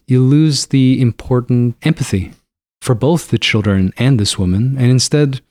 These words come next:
we see her survive, uh, the murder of,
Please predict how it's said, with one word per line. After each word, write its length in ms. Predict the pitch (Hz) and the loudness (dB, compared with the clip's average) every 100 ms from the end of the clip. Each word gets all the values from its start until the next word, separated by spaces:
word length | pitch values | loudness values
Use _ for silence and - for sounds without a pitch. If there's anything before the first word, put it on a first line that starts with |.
| - | -4
we 160 | 127 | -2
see 300 | 127 - 165 | 0 0 0
her 360 | 147 156 143 139 | 0 0 0 0
survive, 720 | 127 - 113 120 127 147 143 | 0 -2 -2 -2 0 0 0
uh, 380 | 131 120 113 113 120 123 - | 0 0 0 -2 -6 -12 -4
the 80 | |
murder 600 | 113 107 117 135 139 143 127 | 0 2 2 2 2 0 0
of, 420 | 120 110 - | -2 -4 -10